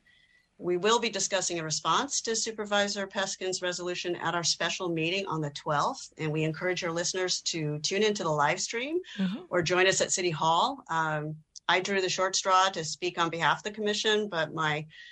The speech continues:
Speaker 1: fellow commissioners are all very thoughtful, and I invite you to hear their perspectives.
Speaker 2: Well, we'll be sure to include a link to that, um, commission meeting on our State of the Bay page at K A L W dot org.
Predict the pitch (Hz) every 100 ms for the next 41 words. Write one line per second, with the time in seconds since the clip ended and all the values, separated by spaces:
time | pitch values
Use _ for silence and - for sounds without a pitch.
0 | - - 247 269 269 202 202 196 175 170
1 | 165 170 180 175 180 170 175 175 175 208
2 | 208 214 - 165 160 160 156 156 160 156
3 | 160 160 156 160 156 - 151 156 143 139
4 | - - - 131 - - - - - -
5 | - 277 240 233 180 151 139 131 131 151
6 | 135 127 127 - 139 123 120 - 131 123
7 | - 139 131 131 127 131 131 127 127 135
8 | 131 123 139 131 131 131 131 - 127 123
9 | 127 - 151 120 139 139 135 139 143 135
10 | 170 180